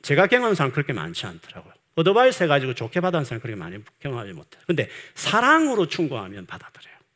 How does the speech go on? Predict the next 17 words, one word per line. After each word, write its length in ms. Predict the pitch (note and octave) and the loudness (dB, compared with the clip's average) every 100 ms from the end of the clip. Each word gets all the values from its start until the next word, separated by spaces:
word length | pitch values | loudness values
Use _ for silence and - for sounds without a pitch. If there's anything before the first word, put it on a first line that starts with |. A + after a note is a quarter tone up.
| _ _ _ _ _ _ _ _ _ _ _ _ _ _ _ _ _ _ _ _ _ _ _ _ _ _ _ _ _ _ _ _ _ _ _ _ - | _ _ _ _ _ _ _ _ _ _ _ _ _ _ _ _ _ _ _ _ _ _ _ _ _ _ _ _ _ _ _ _ _ _ _ _ -2
참된 760 | - C4 B3+ B3+ B3+ A#3+ A3+ | 2 2 2 2 4 4 2
배움은 760 | F#3 G3 F3 B2+ G2+ B2+ A3+ B3 - | 2 4 4 2 -2 -4 -6 -12 -12
사랑 440 | - E3+ F#3+ A#3+ | 0 4 6 6
안에서 460 | D4 D#4+ D#4 - E3+ | 4 4 0 -2 -4
이루어지는 680 | B2 A#2 A2+ F3 - D#2 D2 | -4 -6 -6 -6 -8 -12 -14
것이에요. 340 | - - - - _ _ _ - | -14 -16 -16 -20 _ _ _ -2
에베소서 480 | C3 F#3+ G3+ - D#3+ | 0 -2 -4 -6 -4
사 160 | B2+ | -2
장 140 | B2 C3 | -2 -2
십오 340 | - F3+ C#3 | -6 -6 -8
절에도 600 | G#2+ G2+ G2 F2+ A#2 G3 _ _ _ _ | -8 -10 -10 -12 -12 -12 _ _ _ _
"오직 480 | C#3+ C#3 B2+ G2 - | -4 -2 -6 -8 -12
사랑 460 | - - C3+ D3 F3+ | -8 0 4 4 4
안에서 600 | F3 F3 E3 - C4 E4 - _ _ _ _ _ | 2 2 0 -4 -8 -8 -10 _ _ _ _ _
참된 440 | - D3+ C3 B2 A#2+ | -10 -8 -4 -4 -4
것을 320 | G2+ - B2+ | -8 -10 -10
하여 420 | G#2 F#2 C3 A#3 | -10 -6 -6 -6